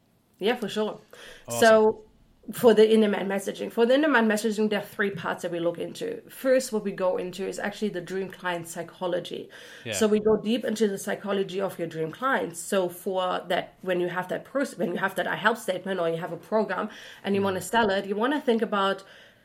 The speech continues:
Speaker 1: how do they think, how they feel. And this is, like, typical, like, who's your ideal client, you know, like, the, the action steps.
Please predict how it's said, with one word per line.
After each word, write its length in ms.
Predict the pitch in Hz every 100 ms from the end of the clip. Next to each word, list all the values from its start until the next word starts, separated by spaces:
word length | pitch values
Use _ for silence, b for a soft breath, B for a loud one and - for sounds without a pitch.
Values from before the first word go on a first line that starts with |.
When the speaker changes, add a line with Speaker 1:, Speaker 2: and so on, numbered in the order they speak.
| b b _ _ _ -
Speaker 1:
how 500 | - 233 240 247 240
do 160 | 220
they 100 | 208
think, 300 | 190 196 180
how 120 | -
they 120 | 214 202
feel. 260 | 180 175
And 180 | 180 214
this 140 | 240
is, 140 | 262 254
like, 300 | 220 196 - - -
typical, 360 | - 226 208 196
like, 200 | 175 -
who's 200 | 202 190
your 100 | 185
ideal 200 | 175 -
client, 680 | - 190 185 185 - - - _ _ _ -
you 200 | 220 180
know, 240 | 180 185
like, 280 | 175 175 -
the, 260 | 190 175 175
the 120 | -
action 260 | 196 202 185
steps. 320 | - 180 -